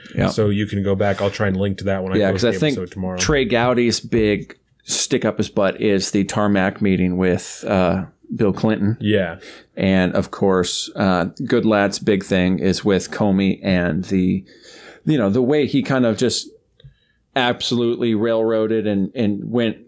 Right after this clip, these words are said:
Speaker 1: you know, he went out of line
Speaker 2: Definitely.
Speaker 1: during the email investigation to come out and say that he was reopening and that whole thing. And,
Speaker 2: Yeah.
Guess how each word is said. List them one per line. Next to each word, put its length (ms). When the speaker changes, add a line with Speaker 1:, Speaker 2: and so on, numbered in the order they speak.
Speaker 1:
you 140
know, 80
he 200
went 240
out 160
of 140
line 680
Speaker 2:
Definitely. 720
Speaker 1:
during 320
the 380
email 360
investigation 720
to 60
come 140
out 160
and 100
say 220
that 120
he 60
was 160
reopening 520
and 180
that 120
whole 160
thing. 360
And, 180
Speaker 2:
Yeah. 400